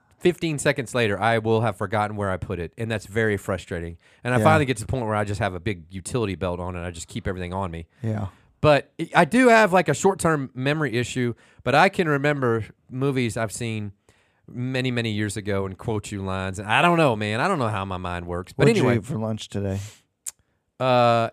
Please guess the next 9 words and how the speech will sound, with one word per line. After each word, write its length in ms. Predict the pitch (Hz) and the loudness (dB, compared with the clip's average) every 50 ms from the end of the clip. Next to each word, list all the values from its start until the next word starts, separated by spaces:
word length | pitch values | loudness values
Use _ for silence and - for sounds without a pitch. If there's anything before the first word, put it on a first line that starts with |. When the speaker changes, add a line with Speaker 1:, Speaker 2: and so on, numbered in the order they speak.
| - | -4
Speaker 1:
a, 400 | 117 123 123 120 120 117 117 117 | -4 -2 0 0 0 0 -2 -2
a 220 | - - 113 113 113 | -4 -4 -4 -4 -4
strawberry 840 | - - - - - 120 117 117 135 131 123 127 131 123 123 127 123 | -4 -8 -10 -10 -6 -2 4 4 4 4 4 4 4 4 4 2 2
Uncrustable 840 | 120 117 110 - - 123 117 - - - 131 117 127 131 143 156 - - - - | -2 -4 -6 -4 -2 -2 -2 -2 -2 -6 -6 -6 -4 -4 -4 -6 -6 -10 -12 -10
<laughs> 400 | 135 127 - - - - - - | -10 -10 -10 -12 -14 -14 -14 -12
and 100 | 165 131 | -12 -10
some 260 | - - 127 110 104 | -8 -8 -6 -6 -6
Ruffles 440 | 101 107 127 127 - - 117 107 - | -2 -2 -2 -2 -2 -6 -10 -10 -12
chips. 540 | - - - 139 180 - - - - - | -10 -4 -4 -4 -4 -6 -14 -20 -20 -20